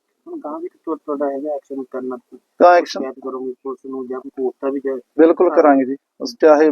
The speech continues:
Speaker 2: ਬਾਹਰਲੀ ਕੋਰਟ ਦੇ ਵਿੱਚ ਜੋ ਉੱਥੇ ਕੁਛ ਕਰ ਸਕਦਾ ਹੋਇਆ, ਕਿਸੇ ਰਿਸ਼ਤੇਦਾਰਾਂ ਨੂੰ, ਭੈਣ ਭਰਾਵਾਂ ਨੂੰ ਕਹਿ ਕੇ, ਮੇਲ ਕਰਕੇ, ਉੱਧਰ ਵੀ ਅਸੀਂ ਤਾਂ ਉੱਥੇ ਕਹਿ-, ਕਹਿਣਾ ਚਾਹੁੰਦੇ ਹਾਂ ਉੱਥੋਂ ਦੀ ਗੌਰਮੈਂਟ ਨੂੰ ਵੀ ਕਿ ਪਰਚਾ ਦਰਜ ਹੋਵੇ ਤੇ ਉਹਨੂੰ ਉੱਥੋਂ ਡਿਪੋਰਟ ਕੀਤਾ ਜਾਵੇ, ਇੰਗਲੈਂਡ 'ਚੋਂ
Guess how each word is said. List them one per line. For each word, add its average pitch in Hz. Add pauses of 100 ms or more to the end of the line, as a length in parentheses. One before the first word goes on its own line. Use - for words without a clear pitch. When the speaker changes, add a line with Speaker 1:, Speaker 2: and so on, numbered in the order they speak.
Speaker 2:
ਬਾਹਰਲੀ 143
ਕੋਰਟ 147
ਦੇ 143
ਵਿੱਚ 139
ਜੋ 139 (220)
ਉੱਥੇ 143
ਕੁਛ 143
ਕਰ 139
ਸਕਦਾ 135
ਹੋਇਆ, 131 (440)
ਕਿਸੇ 143
ਰਿਸ਼ਤੇਦਾਰਾਂ 131
ਨੂੰ, 131
ਭੈਣ 139
ਭਰਾਵਾਂ 131
ਨੂੰ 127
ਕਹਿ 131
ਕੇ, 135
ਮੇਲ 131
ਕਰਕੇ, 127 (440)
ਉੱਧਰ 139
ਵੀ 151
ਅਸੀਂ 143
ਤਾਂ 143
ਉੱਥੇ 143
ਕਹਿ-, 139 (120)
ਕਹਿਣਾ 147
ਚਾਹੁੰਦੇ 143
ਹਾਂ 135 (160)
ਉੱਥੋਂ 135
ਦੀ 131
ਗੌਰਮੈਂਟ 131
ਨੂੰ 131
ਵੀ 123
ਕਿ 135
ਪਰਚਾ 127
ਦਰਜ 120
ਹੋਵੇ 123 (440)
ਤੇ 143
ਉਹਨੂੰ 143
ਉੱਥੋਂ 135
ਡਿਪੋਰਟ 123
ਕੀਤਾ 123
ਜਾਵੇ, 120
ਇੰਗਲੈਂਡ 127
'ਚੋਂ 139